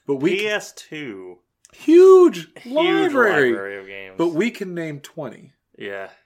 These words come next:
Speaker 1: If we're lucky. And realistically, it was because when you, when you,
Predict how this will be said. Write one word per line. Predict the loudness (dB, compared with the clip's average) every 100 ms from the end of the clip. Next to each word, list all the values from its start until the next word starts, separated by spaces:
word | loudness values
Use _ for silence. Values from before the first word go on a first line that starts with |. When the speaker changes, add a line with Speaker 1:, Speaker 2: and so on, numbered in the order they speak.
| _ _ _ _ -12
Speaker 1:
If | -8
we're | -8
lucky. | -8 -12 -20 -20 _ _ _ _ _ _ _ -10
And | -10 -10 -14 -6
realistically, | -2 0 -2 -4 -6 -6
it | -8
was | -10
because | -10 -6 -6
when | -10 -12
you, | -12
when | -10
you, | -12